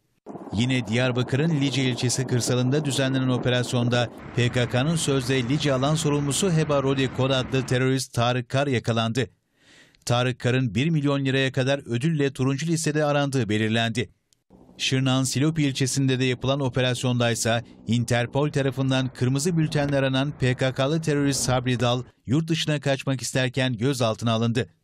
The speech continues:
Tutuklanan P K K'lı terörist Sabri Dal'ın birçok saldırının faili olduğu belirlendi. Mardin'in Derik ilçesinde yakalanan teröristin Zana Mardin Kod adlı Zilan Demir olduğu tespit edildi.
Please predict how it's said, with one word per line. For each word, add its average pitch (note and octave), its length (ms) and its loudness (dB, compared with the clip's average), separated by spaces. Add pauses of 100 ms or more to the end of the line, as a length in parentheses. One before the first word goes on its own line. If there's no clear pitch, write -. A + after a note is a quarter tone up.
(320)
Tutuklanan C3 560 0
P C3 140 0
K B2+ 160 0
K'lı B2+ 260 0
terörist C#3+ 380 0
Sabri B2+ 340 0
Dal'ın B2 280 2
birçok D#3+ 360 0
saldırının C3+ 520 0
faili B2+ 380 0
olduğu C3+ 320 2
belirlendi. A2+ 600 0 (840)
Mardin'in B2 540 0
Derik B2+ 280 0
ilçesinde B2+ 480 0
yakalanan B2 500 0
teröristin B2+ 580 0
Zana B2+ 360 0
Mardin B2 420 0
Kod B2+ 200 0
adlı B2+ 340 0
Zilan C3 420 0
Demir C3 200 0
olduğu C#3 360 2
tespit A2+ 400 -2
edildi. A#2+ 420 0